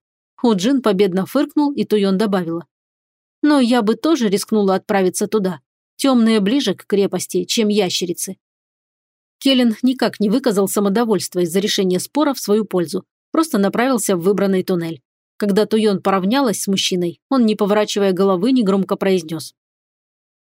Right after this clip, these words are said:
"Так и было. Я его бросил". Туйон молчала, поэтому Келлену пришлось повернуть голову, чтобы понять, что она об этом думает. "Тебе обязательно быть таким гадом?" чисто риторически спросила она, приподнимая обе брови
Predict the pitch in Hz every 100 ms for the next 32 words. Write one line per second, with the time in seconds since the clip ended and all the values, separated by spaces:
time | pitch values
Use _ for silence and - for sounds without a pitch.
0 | _ 254 233 269 240 226 165 147 - _
1 | _ _ 240 220 196 185 185 190 170 -
2 | 220 _ _ _ _ _ _ _ - 214
3 | 220 214 262 254 214 170 165 - 185 196
4 | 196 - 294 277 240 214 214 233 - 208
5 | 196 220 196 185 285 214 175 - 180 185
6 | 214 202 180 - - 262 233 190 190 185
7 | 190 180 160 156 143 _ _ _ _ _
8 | _ _ _ - 262 214 214 202 202 262
9 | 403 403 220 208 185 202 - 208 233 233
10 | 208 214 - 160 156 _ _ - 254 -
11 | 220 208 220 262 277 190 220 - 294 -
12 | 220 202 196 262 285 214 208 180 208 247
13 | 220 220 202 233 254 165 170